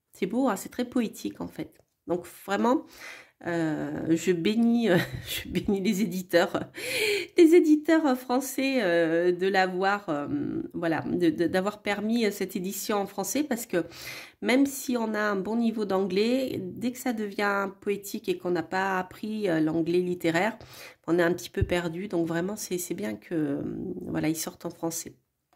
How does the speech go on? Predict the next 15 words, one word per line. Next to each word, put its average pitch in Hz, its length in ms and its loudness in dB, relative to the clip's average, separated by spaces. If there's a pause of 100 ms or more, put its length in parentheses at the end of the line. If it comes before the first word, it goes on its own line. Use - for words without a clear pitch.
(1300)
Donc, - 140 -18
vous 180 100 -2
avez 170 180 4
ici - 880 -6 (520)
l'orage. 156 580 0 (2250)
À 180 80 -2
l'intérieur 202 540 0
comme 196 160 -4
à 196 40 0
l'extérieur, 190 720 0
des 180 200 -2
orages 175 300 0
menacent, 156 520 2
un 175 100 -2
changement 185 720 -4